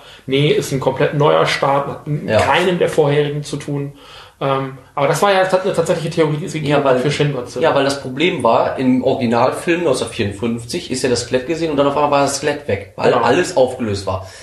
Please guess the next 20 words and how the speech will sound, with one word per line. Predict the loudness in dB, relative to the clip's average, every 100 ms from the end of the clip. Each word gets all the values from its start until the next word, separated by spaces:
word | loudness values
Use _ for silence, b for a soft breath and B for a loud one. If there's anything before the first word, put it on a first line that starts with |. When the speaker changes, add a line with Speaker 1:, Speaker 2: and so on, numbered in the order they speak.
| B
Speaker 2:
Dann | -2 0
gab's | 2 0
in | 2
den | 2
neunzigern | 4 2 0 0
oder | 0 0
zweitausendern | 0 2 4 2 2
war | 2
auch | 2
wieder | 2 0
ein | 0
Film, | -4 -4 0 0 -2 B B B B
da | 2
haben | 2 2
sie | 2
aus | 2 2
sein-, | 0 0 0
aus | 0 0
dem | -2
Skelett | 0 0